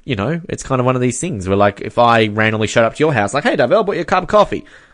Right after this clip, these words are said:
You could be lactose intolerant. I don't know that. And I bought you a cup of milk. Like, I don't know. <laughs> Like, yeah, it's, it's weird.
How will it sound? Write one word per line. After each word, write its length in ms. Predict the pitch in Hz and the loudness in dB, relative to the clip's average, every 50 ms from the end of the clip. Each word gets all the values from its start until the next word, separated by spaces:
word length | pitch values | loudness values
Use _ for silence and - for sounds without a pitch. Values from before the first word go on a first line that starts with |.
| _ - | _ -8
You 120 | - 262 | -6 -4
could 100 | - - | 0 0
be 60 | 135 | 2
lactose 360 | 113 104 101 - - 147 165 - | 2 0 0 0 2 0 0 0
intolerant. 420 | 208 - 269 277 180 110 101 - | 0 2 2 4 4 2 -2 -2
I 120 | - 190 165 | 0 0 0
don't 160 | 107 - - | 0 0 -2
know 140 | 107 127 160 | 0 0 2
that. 280 | 233 294 302 - - _ - - - | 2 2 0 -2 -6 _ -14 -6 -2
And 100 | 139 135 | 0 0
I 60 | 127 | 2
bought 200 | 117 123 135 147 | 2 0 -2 -2
you 60 | 156 | -2
a 40 | 147 | -2
cup 180 | - 180 185 | -2 -2 -2
of 80 | - 190 | -2 -2
milk. 340 | 247 320 240 - - - - - | -2 0 0 -2 -2 -8 -16 -8
Like, 240 | - - 135 131 - | -4 -4 -4 -2 0
I 120 | 180 131 | 0 0
don't 140 | 101 104 110 | 0 0 0
know. 200 | 196 240 320 370 - - - _ - | 0 0 0 0 -2 -8 -14 _ -18
<laughs> 200 | - - _ - | -20 -20 _ -4
Like, 480 | - 160 156 156 151 147 - - - _ _ _ _ _ _ _ _ _ - | 0 4 4 4 4 2 -2 -12 -20 _ _ _ _ _ _ _ _ _ -4
yeah, 280 | 208 226 - - - 160 - _ - | -2 -2 0 -2 -4 -8 -10 _ -4
it's, 280 | 139 - - - - _ _ _ _ _ - - - | -4 -4 -4 -8 -20 _ _ _ _ _ -20 -14 -8
it's 220 | - - 135 - - | -4 -4 -4 -4 -4
weird. 220 | 110 90 87 90 | -6 -6 -6 -8